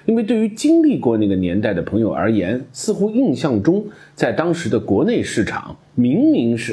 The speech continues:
M D占据完全的统治地位。形成这个情况的原因很多，往日谈不是细说从头，这个话题呢，我们不具体展开。但确实对于我们国内玩家而言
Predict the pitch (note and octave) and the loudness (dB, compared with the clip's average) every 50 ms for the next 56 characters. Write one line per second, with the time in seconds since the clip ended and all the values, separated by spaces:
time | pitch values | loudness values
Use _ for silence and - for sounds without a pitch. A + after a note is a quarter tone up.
0 | - - G#2 A#2 C3+ F3+ A3+ A#3+ B3+ C#4+ A#3 - - - - - - - C3+ A2+ | -6 -4 -2 0 0 0 0 2 0 0 0 -2 -6 -10 -16 -12 -6 -2 -2 -2
1 | G2 F2 G2+ F#2+ E2 E2 F#2+ F2+ F#2 G2 D3 G3+ F#3+ - A2 G2 F#2+ G2 F2 - | 0 0 0 -2 0 0 0 0 0 0 0 0 0 0 0 0 0 -2 -2 -2
2 | - F#2 D2+ C2+ - D#2+ D2+ D2 G2 F2 C#2+ C2+ B1+ - - - _ _ _ _ | -4 -4 -4 -4 -6 -8 -6 -4 -2 -2 -2 -4 -6 -10 -14 -20 _ _ _ _
3 | _ _ _ _ - - F#3+ B3+ C4+ A3 G3+ G#3+ G3+ G#3 G3 D3+ B2 A2+ - B2+ | _ _ _ _ -4 -2 0 0 2 0 0 0 0 0 0 0 -2 0 -2 0
4 | C3+ C#3 D3 B2 A2 G2+ G2 G2+ A2+ A#2 A#2+ B2 A#2 - F#2 E2 D#2+ - B2+ C3+ | 0 0 0 2 2 2 2 2 2 0 0 -2 -2 -2 -2 -2 0 0 0 0
5 | D3 - - - - - F#2 F2+ F2 D#2+ E2 D#2+ - - F#2 G#2+ C3+ C#3+ C3+ - | 0 -4 -8 -10 -6 -4 -2 -2 -2 -2 -2 -4 -4 -4 -4 -2 -4 -4 -8 -4
6 | - A2+ G#2 - - G2 E2+ - - A#2 F#2+ D#2+ - - G#2 G#2 G2+ - - F#2+ | -4 -2 -2 -2 -2 -4 -4 -4 -4 -4 -4 -2 -2 -2 -2 -2 -2 -4 -2 -2
7 | A2 A2+ - - G2 - - - - - - _ _ - C3 F#2+ - - A2 G2 | -2 0 0 0 0 0 -2 -4 -10 -18 -20 _ _ -2 -2 -2 -2 -2 -4 -4
8 | F2+ - - - F2 A2 C3+ C#3+ D#3 - - - - _ G2+ F#2 F2 F2 F2 F2 | -4 -6 -4 -2 0 0 0 -2 -4 -8 -14 -20 -10 _ -2 -2 0 0 -2 -2
9 | E2+ E2+ F2 G#2+ G#2 - A#2 G#2+ - - - F#2 F#2 - - - - - - - | -4 -2 -2 -2 -2 0 -2 -2 -2 -2 -2 -4 -2 -4 -6 -8 -10 -10 -6 -4
10 | G#2 A2+ - - - _ _ _ _ _ - - - - - _ _ _ C4+ B3+ | -4 -4 -6 -10 -18 _ _ _ _ _ -20 -20 -20 -20 -20 _ _ _ -2 -2
11 | A3 G#3 G3+ F#3+ F3+ F#3 B3+ D4 A#3+ - - G3+ A#3 G#3+ - - - F3 D3 D3+ | 0 0 0 -2 -2 0 0 0 0 0 0 0 0 0 -2 0 0 2 4 4
12 | F3 E3 C3 G2+ F#2 G2 F#2+ - A#2 A#2 D#3 F#3+ A3 G3 C3+ G#2 G#2 A#2+ C3+ B2+ | 4 4 2 2 0 -2 0 2 2 2 2 2 2 0 2 0 0 0 0 0
13 | D3 C#3 C#3+ G#2 E2+ A2+ B2+ A2+ F#2 F2 G#2 A2+ - | -2 -2 -2 -2 0 0 2 2 0 0 -2 -6 -8